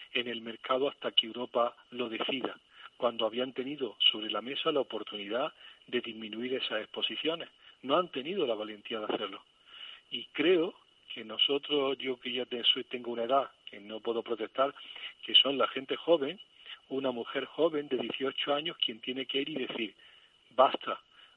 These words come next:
no me gustan tus reglas del juego, no me protegen". Y además yo las transmito en la descendencia.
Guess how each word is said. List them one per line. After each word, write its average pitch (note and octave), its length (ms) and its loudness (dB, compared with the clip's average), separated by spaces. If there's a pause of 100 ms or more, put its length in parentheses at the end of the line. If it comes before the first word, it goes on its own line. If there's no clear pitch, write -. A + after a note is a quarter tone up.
no B2 140 -6
me B2+ 100 -6
gustan D#3+ 400 -4
tus A#2+ 160 -6
reglas B2 300 0
del A#2 140 -4
juego, G#2 360 -4 (300)
no A#2 220 -2
me D3 140 0
protegen". - 560 -8 (580)
Y B2 100 -2
además A#2+ 440 0 (340)
yo D3 380 0 (160)
las - 240 -4
transmito A#2+ 520 -4
en C#3 80 -2
la B2 80 0
descendencia. G#2+ 640 -8